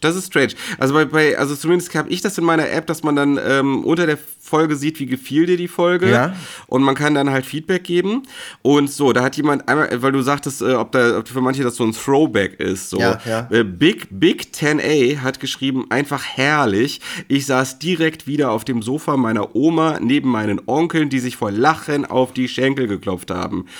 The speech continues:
Speaker 1: Ich liebe auch das Vorgeplänkel. Weiter so.“
Speaker 2: Geil. Danke, Big ten A.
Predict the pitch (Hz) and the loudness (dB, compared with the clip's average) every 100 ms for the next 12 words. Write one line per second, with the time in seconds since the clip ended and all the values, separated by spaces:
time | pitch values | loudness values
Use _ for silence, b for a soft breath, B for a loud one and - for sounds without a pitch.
0 | B B 113 - 120 170 151 104 123 101 | B B -2 -2 -2 0 0 0 0 -4
1 | - - 165 165 160 143 135 135 135 B | -4 0 2 2 -2 -2 0 0 -4 B
2 | B 87 95 101 98 85 78 - 131 143 | B -2 2 2 0 -4 -4 -4 2 2
3 | 127 98 - 139 160 175 170 135 139 120 | 2 -4 -2 0 2 0 -2 -4 -2 -2
4 | 110 113 | -2 -4